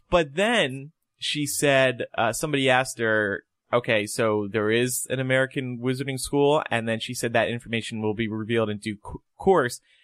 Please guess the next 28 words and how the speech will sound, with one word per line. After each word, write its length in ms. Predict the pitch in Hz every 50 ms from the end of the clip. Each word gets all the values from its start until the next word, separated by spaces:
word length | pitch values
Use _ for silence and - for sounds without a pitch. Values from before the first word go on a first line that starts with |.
| _ _
Then 100 | - 120
somebody 300 | 117 - 135 123 117 123
else 180 | 160 220 254 -
said, 140 | - 147 127
"Is 140 | 123 113 127
Newt 180 | 139 160 190
going 180 | - 190 175 151
to 60 | 135
visit 260 | 123 143 147 135 147
a 60 | 123
school 260 | - - - 151 147 143
in 60 | 135
New 60 | 127
York?" 440 | 120 120 120 127 147 202 - - - _ _ _ _ _ _ _ - -
And 300 | - 120 131 131 131 131 - _
then 200 | - 135 127 127
she 140 | 127 - 139
said, 200 | - - 127 120
"No, 340 | 123 131 147 165 175 156 139
but 100 | 131 127
he's 120 | 120 - -
going 180 | - 143 135
to 60 | 123 117
meet 340 | 117 120 143 190 208 208 -
people 320 | - - 139 - - 123
who 160 | 113 127 135
were 180 | 127 127 123 - -
educated 580 | 120 151 151 165 165 - 147 131 123 123 104